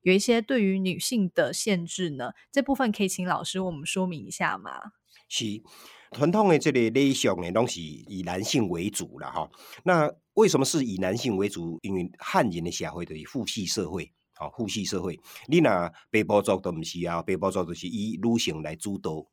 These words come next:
Speaker 2: 女性来主导。那第二呢，
Speaker 1: 嗯。
Speaker 2: 就是讲，呃，咱伫过去讲到所谓农业社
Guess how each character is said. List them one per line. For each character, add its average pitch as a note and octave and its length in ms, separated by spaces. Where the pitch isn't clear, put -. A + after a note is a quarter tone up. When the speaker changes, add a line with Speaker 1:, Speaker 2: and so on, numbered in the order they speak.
Speaker 2:
女 E2+ 140
性 A2 160
来 D#2+ 100
主 E2+ 220
导。 D2+ 240
那 F#3+ 100
第 F#3 140
二 A2+ 260
呢， F#2 60
Speaker 1:
嗯。 F#2+ 40
Speaker 2:
就 F#2 60
是 E2+ 80
讲， G#2 240
呃， E2 460
咱 G2+ 180
伫 F2 240
过 G#2 140
去 E2 140
讲 F#2+ 240
到 D#2 180
所 G2 180
谓 E2+ 180
农 F#2 260
业 D#2 100
社 - 220